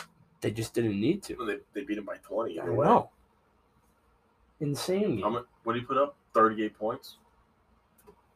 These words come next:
Speaker 1: He had,
Speaker 2: Yeah,
Speaker 1: leading the,
Speaker 2: I mean
Speaker 1: leading the fantasy rankings. I thi-, this is gonna be a mainstay for the next ten years, I bet. He's gonna be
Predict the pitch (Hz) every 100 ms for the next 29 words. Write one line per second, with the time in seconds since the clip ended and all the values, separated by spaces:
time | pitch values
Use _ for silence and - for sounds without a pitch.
0 | _ - 123 117 - 113 123 120 120 131
1 | 127 131 143 147 139 117 131 139 127 -
2 | 131 123 127 120 120 131 123 127 127 147
3 | - - 113 165 175 214 151 120 113 107
4 | 107 104 113 123 - - - - 101 101
5 | - _ _ _ 85 92 - - 120 110
6 | 110 175 - - - - - _ _ _
7 | _ _ _ _ _ _ _ _ 180 233